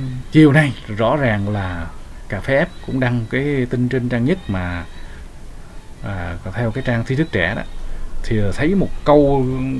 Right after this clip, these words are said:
cái, cái, cái, cái, cái, ờ, Sabo rất là, là bi thảm. "Trên bình diện khu vực, V N D là chỉ số chứng khoán giảm mạnh nhất châu Á." Thì ngày hôm qua là đã, quý hai đã giảm mạnh nhất thế giới rồi, hôm nay thì giảm mạnh nhất châu Á luôn. Đây là điều đáng buồn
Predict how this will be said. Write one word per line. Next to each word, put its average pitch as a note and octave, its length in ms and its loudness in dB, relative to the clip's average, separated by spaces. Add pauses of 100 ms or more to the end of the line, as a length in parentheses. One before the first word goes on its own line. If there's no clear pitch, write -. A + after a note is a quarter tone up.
cái, D3+ 100 -2
cái, D#3 260 -4
cái, D3+ 140 -4
cái, D#3+ 100 -2
cái, D#3+ 300 0
ờ, C3+ 240 -2 (340)
Sabo D3+ 300 4 (160)
rất - 300 -2
là, F#2+ 380 0 (100)
là F2+ 60 -4
bi B2+ 140 2
thảm. A2 280 -2 (800)
"Trên G3 240 8
bình A#2+ 160 0
diện A#2+ 200 2
khu E3 120 8
vực, C3 220 4
V D3+ 60 6
N D#3+ 120 8
D D#3+ 140 6 (560)
là A#2+ 200 2
chỉ A#2 200 0
số E3 220 4
chứng G#3 180 2
khoán G#3 260 4
giảm C#3 220 2
mạnh A2 200 2
nhất A#3+ 200 8
châu D#3+ 140 6
Á." F3 240 2 (640)
Thì C3+ 100 4
ngày C3 140 6
hôm C#3+ 100 4
qua D#3 320 6
là A2 200 2
đã, G2 260 -2
quý G#3 140 8
hai D#3 200 8
đã C#3 140 6
giảm C3 340 2
mạnh B2 140 4
nhất A#3 140 6
thế G3+ 80 4
giới F#3 220 6
rồi, A2 200 0 (100)
hôm C3+ 140 -4
nay C#3+ 140 2
thì G#2+ 180 -2
giảm G2+ 220 0
mạnh C3 160 4
nhất G#3+ 140 8
châu C3+ 140 6
Á C3+ 140 2
luôn. C#3+ 140 2 (360)
Đây E3+ 180 8
là D3 80 6
điều A#2+ 200 4
đáng G3+ 260 4
buồn B2 260 6